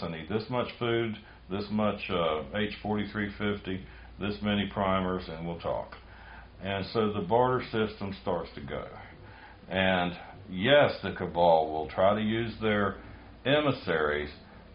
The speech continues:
to jail you for bartering. This is when you need to sh-, keep your powder dry and your senses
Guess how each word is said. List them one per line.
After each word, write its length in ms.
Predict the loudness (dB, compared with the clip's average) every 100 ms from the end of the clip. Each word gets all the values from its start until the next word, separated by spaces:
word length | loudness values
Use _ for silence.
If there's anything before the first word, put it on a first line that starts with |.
| -8
to 160 | -4 -4 -2 4
jail 360 | 6 6 4
you 260 | 0 -4 -6
for 100 | -6 2
bartering. 540 | 6 6 6 0 -6 -14 -16 -16 -2
This 240 | 2 2 0
is 120 | -4 -2
when 280 | 0 0
you 200 | 0 0
need 400 | 0 0 0 -4 -10 -20 -20 -18 -12
to 100 | -10
sh-, 220 | -10 -14 -18 -20 -16 -10
keep 220 | -10 -8
your 140 | -8
powder 440 | -2 6 8 6 4
dry 480 | 4 6 8 6 2 -12 -20 -20 -20 -20 -20 -12
and 280 | -6 -6 -6
your 100 | -8 -6
senses 380 | -2 -2 -4